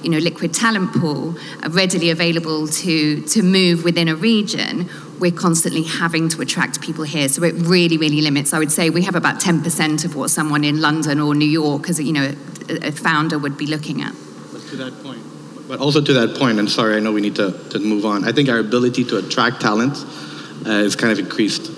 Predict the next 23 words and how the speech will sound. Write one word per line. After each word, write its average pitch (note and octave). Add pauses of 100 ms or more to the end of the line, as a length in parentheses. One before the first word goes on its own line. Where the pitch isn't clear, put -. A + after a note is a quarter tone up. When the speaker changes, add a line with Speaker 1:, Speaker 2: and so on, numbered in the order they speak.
(220)
Speaker 2:
I G2+
think, A2+
w-, E2+
you A#2+
know, F#2
the G#2
region A#2
as G#2+
a G2+
whole A2+
is F#2+
really G#2+
now G2
on G2
the F#2+
map. F2+ (840)
Convincing A#2
people A#2
to G#2
come G#2
to G2+
Dubai F#2+
or F2